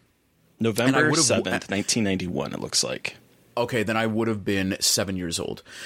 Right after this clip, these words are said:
Speaker 2: And I know that I watched it when it aired because pretty early on in the nineties, my parents thought that I was addicted to television, so they just, they cut the cord in every way.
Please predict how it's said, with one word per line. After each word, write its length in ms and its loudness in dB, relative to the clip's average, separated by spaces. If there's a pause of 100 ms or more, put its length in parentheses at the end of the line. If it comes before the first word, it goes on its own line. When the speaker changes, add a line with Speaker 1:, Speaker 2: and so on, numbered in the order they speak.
(220)
Speaker 2:
And 480 0 (320)
I 200 0
know 340 2
that 100 -2
I 120 0
watched 500 -2
it 180 -4 (100)
when 340 0
it 140 -6 (100)
aired 460 -2 (840)
because 680 0 (640)
pretty 400 -2
early 320 0
on 200 0
in 60 -4
the 80 -4
nineties, 560 -2
my 120 0
parents 440 -2
thought 200 -2
that 100 -2
I 60 2
was 140 -4
addicted 400 -6
to 60 -4
television, 540 -2
so 160 0
they 200 0
just, 300 -4 (240)
they 100 0
cut 180 -4
the 60 -10
cord 500 -4
in 180 -2 (100)
every 320 -2
way. 420 -2